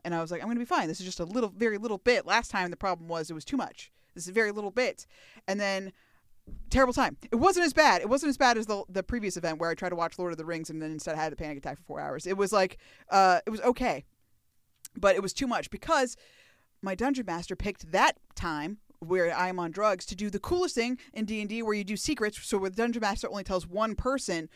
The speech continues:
what's going on, so the rest of the party has no idea what's going on. And I was involved in that, and I was like, "No, <laughs>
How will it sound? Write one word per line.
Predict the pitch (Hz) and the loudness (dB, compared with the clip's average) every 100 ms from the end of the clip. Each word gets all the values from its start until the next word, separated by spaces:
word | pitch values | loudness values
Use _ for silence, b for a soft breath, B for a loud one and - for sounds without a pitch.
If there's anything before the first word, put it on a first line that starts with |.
| b | b
what's | 185 - | -6 0
going | 196 190 | 0 0
on, | 190 | -2
so | - | -2
the | 170 | 0
rest | 175 | 0
of | - | -2
the | 190 | -2
party | 185 | 0
has | 175 160 | 0 -2
no | 175 | -2
idea | 165 170 | -2 -2
what's | 160 - | -4 -2
going | 165 160 | -2 0
on. | 202 165 160 B B - | 2 0 -4 B B -4
And | 214 | 8
I | 233 254 | 12 12
was | 269 269 | 12 8
involved | 247 226 269 285 247 | 4 10 12 12 12
in | 214 | 8
that, | 196 190 | 8 8
and | |
I | 208 | 4
was | 202 | 2
like, | 226 - b 233 | 0 -4 b -18
"No, | 185 202 269 320 339 339 330 330 339 330 330 330 339 339 330 | -8 0 6 10 12 12 12 12 12 12 12 12 12 12 12
<laughs> | - 330 - 349 | 12 12 12 12